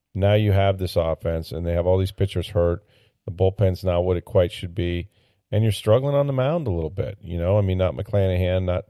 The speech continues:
some of your frontline starters, but you're right, you're down some guys. Glasnow pitched his last rehab start in Durham and was lights out.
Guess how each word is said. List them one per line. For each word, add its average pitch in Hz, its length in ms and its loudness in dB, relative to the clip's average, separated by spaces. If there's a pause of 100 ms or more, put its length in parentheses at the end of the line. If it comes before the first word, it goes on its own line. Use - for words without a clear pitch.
some 92 200 -2
of 92 40 0
your 87 100 -2
frontline 87 440 -2
starters, 90 360 0
but 110 180 -8
you're 139 80 0
right, 107 120 4
you're 85 120 -4
down 95 260 0
some 95 160 -10
guys. 90 220 2 (400)
Glasnow 147 460 2
pitched 123 280 0
his 107 180 0
last 98 300 2
rehab 95 380 2
start 92 420 2
in 85 220 -6
Durham 92 360 2
and 87 200 -2
was 80 160 -2
lights 80 300 -4
out. 73 200 -8